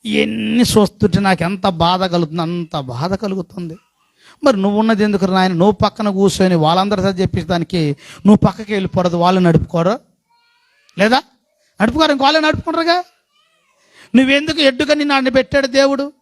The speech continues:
నిన్ను ఎందుకు ఆడ తలగా అక్కడ పెట్టాడు దేవుడు? ఎందుకు అక్కడ నిన్ను ఒక తండ్రిగా అక్కడ ఉంచాడు?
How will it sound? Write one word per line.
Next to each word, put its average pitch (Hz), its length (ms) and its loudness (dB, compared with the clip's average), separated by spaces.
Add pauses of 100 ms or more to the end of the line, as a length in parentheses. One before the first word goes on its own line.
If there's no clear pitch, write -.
(400)
నిన్ను 277 160 4
ఎందుకు 302 280 2
ఆడ 330 80 4
తలగా 294 380 -2
అక్కడ 285 260 -2
పెట్టాడు 277 540 0 (460)
దేవుడు? 302 280 2
ఎందుకు 349 260 0
అక్కడ 330 180 -2
నిన్ను 320 180 2
ఒక 294 140 -2
తండ్రిగా 294 440 0
అక్కడ 294 200 0
ఉంచాడు? 277 600 2